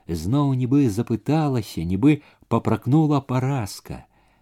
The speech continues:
Не зусім упэўнена дадала: «Хто цябе трымае?» «Хто?»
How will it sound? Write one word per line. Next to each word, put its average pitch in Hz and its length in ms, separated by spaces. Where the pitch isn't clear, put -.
Не 73 260
зусім 101 400
упэўнена 151 760
дадала: 98 840
«Хто - 480
цябе 107 600
трымае?» 147 680
«Хто?» 156 640